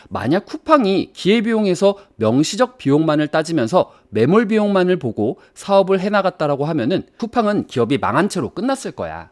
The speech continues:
하지만 쿠팡이 기회비용에서 시장 점유율 일 위를 할 것이다라는 미래 가치를 더 높게 치고 버티고 성과를 이뤄내서 지금의 흑자 전환을 읽었다라고 생각할 수 있지. 이처럼 기회비용은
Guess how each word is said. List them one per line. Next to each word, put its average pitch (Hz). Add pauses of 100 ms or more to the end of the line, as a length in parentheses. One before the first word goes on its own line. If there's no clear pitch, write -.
(120)
하지만 254
쿠팡이 247
기회비용에서 156
시장 226
점유율 131
일 233
위를 247
할 226
것이다라는 170
미래 123
가치를 147
더 131
높게 107
치고 120 (300)
버티고 135
성과를 175
이뤄내서 135 (220)
지금의 175
흑자 277
전환을 143
읽었다라고 151
생각할 208
수 190
있지. - (760)
이처럼 170
기회비용은 147